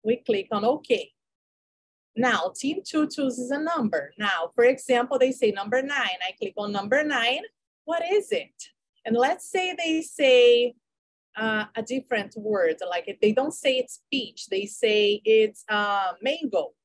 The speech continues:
let's suppose. So I say, "No, it's peach." And then I click, oops. So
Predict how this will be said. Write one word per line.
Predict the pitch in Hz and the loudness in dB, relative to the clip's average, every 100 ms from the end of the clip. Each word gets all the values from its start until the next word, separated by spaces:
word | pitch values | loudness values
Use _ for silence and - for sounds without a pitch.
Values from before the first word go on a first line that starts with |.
| - | -4
let's | 202 - | -4 -2
suppose. | 240 - 170 - - - _ _ _ _ | -6 -2 -4 -4 -18 -20 _ _ _ _
So | 220 214 | -4 -2
I | |
say, | 220 240 | 0 0
"No, | 240 247 247 240 214 | 0 0 2 2 2
it's | 226 - - | -2 -4 -14
peach." | 269 262 220 170 - | -8 -6 -6 -10 -14
And | 190 | -8
then | 190 185 | -6 -4
I | 208 214 | -6 0
click, | 240 240 - | 0 0 -10
oops. | 294 _ - - - - _ _ _ | -12 _ -18 -16 -16 -20 _ _ _
So | - 233 208 208 214 | -6 -2 0 0 -2